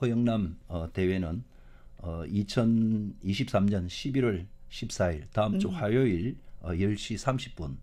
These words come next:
Speaker 1: 그러니까 정확하게 열한 시부터 시작하지만 식전 행사로 열한 시 삼십 분부터 시작해서, 어, 한 시까지,
Speaker 2: 네.
Speaker 1: 어, 대구 제일 교회에서, 어, 진행됩니다.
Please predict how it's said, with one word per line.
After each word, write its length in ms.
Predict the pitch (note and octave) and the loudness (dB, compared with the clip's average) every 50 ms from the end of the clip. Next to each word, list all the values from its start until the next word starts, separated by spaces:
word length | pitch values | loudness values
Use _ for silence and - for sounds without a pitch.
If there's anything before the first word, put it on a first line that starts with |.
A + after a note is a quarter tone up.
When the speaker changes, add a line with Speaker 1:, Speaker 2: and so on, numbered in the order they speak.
| - - | -14 -14
Speaker 1:
그러니까 400 | - F2 F2 - - F2+ F2+ E2+ D#2 | -12 -12 -10 -8 -6 -6 -6 -6 -6
정확하게 640 | - F#2+ F#2+ G2+ G#2+ - - A#2+ A2+ G#2 G2+ G2+ | -2 0 0 0 0 2 0 0 0 0 0 0
열한 180 | G#2+ A#2+ C3 C#3 | 2 2 2 0
시부터 320 | C#3 - - F#2 - - | 0 -2 -6 -6 -6 -4
시작하지만 540 | - - - F2+ F2+ F#2 F#2 E2 D#2+ D#2+ D#2+ | -4 -2 0 0 0 0 0 -2 -4 -6 -6
식전 440 | - - - A2+ - A#2 A2+ A2 G#2+ | -8 -8 -10 -8 -6 -2 -2 0 0
행사로 600 | G#2 G#2+ G#2 G#2 - F#2+ F2 F2 F#2+ A2 A2+ A#2 - - - - | 0 -2 -4 -4 -4 -4 -4 -2 -4 -4 -6 -8 -10 -12 -10 -6
열한 180 | F2+ F#2+ G2 G2 | -2 -2 -2 -2
시 160 | - - F#2+ | -4 -6 -10
삼십 460 | - - - A#2 A#2+ - - - - | -10 -6 -4 -4 -4 -4 -6 -8 -8
분부터 180 | F2+ D#2 F2 E2+ | -8 -6 -6 -6
시작해서, 680 | - - F2 E2+ D#2+ D#2+ D2 D2 - - D#2 F2+ G2 - - - - - - - - - | -6 -6 -6 -6 -6 -6 -8 -10 -10 -10 -10 -10 -10 -12 -16 -20 -20 -20 -20 -20 -18 -12
어, 280 | - E2 D#2 D2+ D#2 D#2 | -10 -8 -8 -6 -8 -8
한 180 | D#2+ - - A2 | -8 -4 -4 -4
시까지, 480 | G#2+ - - - A#2+ A#2 - - - - - - - | -2 -4 -2 -2 0 -2 -2 -4 -8 -14 -14 -8 -4
Speaker 2:
네. 340 | F3+ E3+ D#3+ D3+ E3 G#3+ D4 | -2 0 0 0 -2 -2 -4
Speaker 1:
어, 160 | E2+ D#2+ D#2+ | -4 -6 -2
대구 240 | - A2 G2+ F#2 F#2+ | 0 0 2 2 0
제일 360 | F2+ - F#2+ F2+ G2+ A#2+ A#2+ | 0 2 2 2 2 2 0
교회에서, 580 | - G#2+ F#2 E2 D#2 D#2+ - - D#2+ F2 G#2 - - | 0 0 0 0 0 -4 -6 -6 -6 -6 -6 -6 -6
어, 120 | F2+ F2 | -6 -6
진행됩니다. 760 | D#2 - - F2 E2+ F2 F2 D#2 E2 D2 D#2 D2+ C#2 - - - | -6 -6 -4 -4 -2 -2 -2 -2 -4 -6 -6 -8 -8 -8 -10 -8